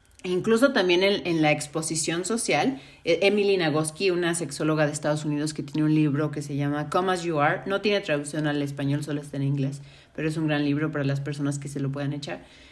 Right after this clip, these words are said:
eh, menciona cómo las personas también vamos aprendiendo en razón de nuestras exposiciones sociales,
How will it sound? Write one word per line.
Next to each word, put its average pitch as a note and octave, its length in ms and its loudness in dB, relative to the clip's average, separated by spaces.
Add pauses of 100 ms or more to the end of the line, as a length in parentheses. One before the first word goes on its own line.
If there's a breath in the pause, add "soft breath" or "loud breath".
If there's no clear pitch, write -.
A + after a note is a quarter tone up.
(160 loud breath)
eh, E3+ 440 6
menciona G3+ 600 4
cómo A3+ 260 4
las G#3+ 220 4
personas F#3 640 0
también F3 340 2
vamos F3+ 380 0
aprendiendo D#3+ 720 0
en F3 180 -2
razón E3 540 -2 (360 loud breath)
de E3+ 600 4
nuestras F3+ 340 0
exposiciones E3+ 920 0
sociales, F#3 680 2